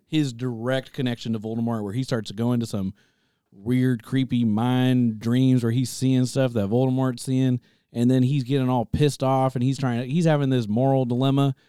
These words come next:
And I wanna appeal to you really quick, Dylan, 'cause you love Cora. You're talking about, like, main protagonists who go through, like, trauma, and they show that trauma, like, reflected.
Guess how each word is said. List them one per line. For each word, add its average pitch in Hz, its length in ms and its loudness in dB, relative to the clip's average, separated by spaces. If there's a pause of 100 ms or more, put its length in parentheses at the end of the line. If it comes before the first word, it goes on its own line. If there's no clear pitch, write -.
(220)
And 170 440 -2 (400)
I 117 60 -6
wanna 117 140 2
appeal 127 220 2
to 117 80 2
you 135 160 4
really 120 160 2
quick, 110 220 0
Dylan, 117 240 2
'cause 113 120 -4
you 104 100 -4
love 110 360 0 (200)
Cora. 139 400 4
You're 110 80 -2 (480)
talking 185 180 4
about, 170 140 2
like, 156 180 4
main 156 540 4
protagonists 156 760 4
who 151 60 2
go 131 220 2
through, 131 160 2
like, 117 180 2
trauma, 135 420 2
and 131 180 2
they 117 100 2
show 127 340 0
that 123 180 0
trauma, 123 400 2
like, 110 240 -2
reflected. 156 640 -2